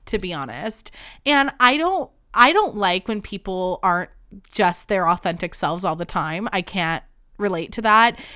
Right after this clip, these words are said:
And I can't relate to people on social media or, you know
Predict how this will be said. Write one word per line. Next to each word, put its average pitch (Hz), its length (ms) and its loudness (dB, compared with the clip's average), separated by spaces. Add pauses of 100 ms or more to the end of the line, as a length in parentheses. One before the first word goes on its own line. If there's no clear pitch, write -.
(200)
And 202 120 2
I 190 100 0
can't 208 300 -2
relate 196 280 -2
to 190 80 -8
people 180 500 -4
on 180 180 2
social 180 360 -4
media 175 600 -2
or, 175 360 -2 (100)
you 202 140 0
know 170 280 -4